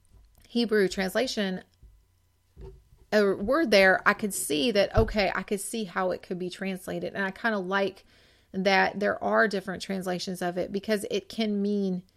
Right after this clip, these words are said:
both of those things that are being saying, is that David is asking for relief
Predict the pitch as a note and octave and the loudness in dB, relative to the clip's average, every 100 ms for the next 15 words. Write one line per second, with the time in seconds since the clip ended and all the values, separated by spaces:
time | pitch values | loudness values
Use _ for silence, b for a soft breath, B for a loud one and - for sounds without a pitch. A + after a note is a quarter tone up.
0 | _ _ _ _ G3+ F#3 A3+ C4 B3 G3 | _ _ _ _ -4 4 6 6 2 2
1 | F#3 - F#3 F#3+ F3 F3 E3 A3 G#3 F#3+ | 0 -2 -4 -4 -4 -4 -2 -2 0 -2
2 | - F#3+ F3+ F3+ F#3 F#3+ F#3+ F#3 - G3+ | -4 -6 -2 -2 0 0 0 -2 -2 -4
3 | - F3 E3+ G3 F#3 F#3 F3+ F3+ F3 F3 | -2 -4 -4 -8 -6 -6 -6 -6 -6 -8
4 | - | -10